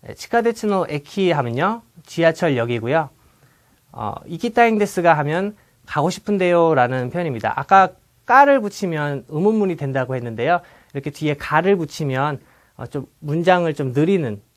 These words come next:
그 좀 뒷말을 흐리는 그런 효과가 있습니다. 그래서, 어, 뭐 상식이 있는 사람이라면 이 정도로 얘기해도 길을 알려주려고 하겠죠. 예, 그러면 오늘, 어, 살펴본 네 가지 표현 한번 다시 정리해 보도록 하겠습니다.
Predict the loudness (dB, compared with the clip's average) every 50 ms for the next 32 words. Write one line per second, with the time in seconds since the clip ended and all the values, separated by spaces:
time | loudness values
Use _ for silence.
0 | _ _ -20 -16 -14 -14 -16 -16 -18 -20 _ -8 -4 -2 0 2 2 2 0 0
1 | -2 -2 -2 -2 -2 -2 -2 -4 -4 -4 -4 -2 -4 -4 -4 -2 -2 -2 -2 -4
2 | -6 -12 -12 -8 -8 -8 -8 -8 -8 -10 -12 -12 _ -20 -20 _ _ _ _ _
3 | -14 -12 -10 -8 -8 -8 -8 -6 -4 -4 -2 -2 -2 -2 -2 -2 -2 -2 0 0
4 | 0 0 0 0 0 0 0 0 0 -2 -4 -2 -2 0 0 0 0 0 2 2
5 | 0 0 0 -2 -2 -4 -2 -2 -2 0 0 0 -2 -4 -8 -12 -10 -6 -2 0
6 | 2 2 2 0 -2 -2 -2 -4 -4 -4 -2 -4 -4 -4 -6 -6 -6 -6 -8 -8
7 | -6 -6 -6 -6 -8 _ _ _ _ _ _ _ _ _ -20 -18 -18 -12 -6 -2
8 | -2 0 0 0 0 -2 -2 -4 -6 -10 _ _ _ -6 -2 -2 0 0 0 0
9 | -2 -2 -4 -2 -2 0 0 0 -2 -4 -4 -4 -4 -2 -2 -4 -4 -6 -8 -12
10 | _ _ _ -8 -6 -2 0 0 0 -2 -2 -6 -6 -6 -6 -4 -4 -6 -6 -8
11 | -8 -10 -10 -8 -8 -8 -6 -4 -4 -2 -2 -2 -2 -4 -6 -6 -4 -4 -4 -4
12 | -4 -6 -6 -8 -8 -10 -12 -10 -10 -10 -10 -10 -12